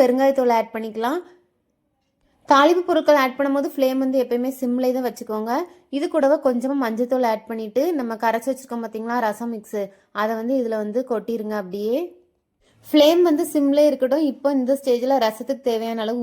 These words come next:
உப்பு ஆட் பண்ணிக்கலாம். நான் வந்து ஒரு முக்கால் டீஸ்பூன் அளவுக்கு உப்பு ஆட் பண்ணியிருக்கேன்.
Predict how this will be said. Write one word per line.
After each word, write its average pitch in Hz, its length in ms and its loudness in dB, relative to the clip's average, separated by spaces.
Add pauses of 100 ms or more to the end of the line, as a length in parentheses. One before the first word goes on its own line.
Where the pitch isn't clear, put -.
உப்பு 233 220 -2
ஆட் 226 160 -2
பண்ணிக்கலாம். 214 480 -4
நான் 208 180 -2
வந்து 214 180 -4
ஒரு 214 140 -4
முக்கால் 240 300 -2
டீஸ்பூன் 233 340 -6
அளவுக்கு 202 300 -4
உப்பு 202 220 -6
ஆட் 196 180 -6
பண்ணியிருக்கேன். 202 460 -6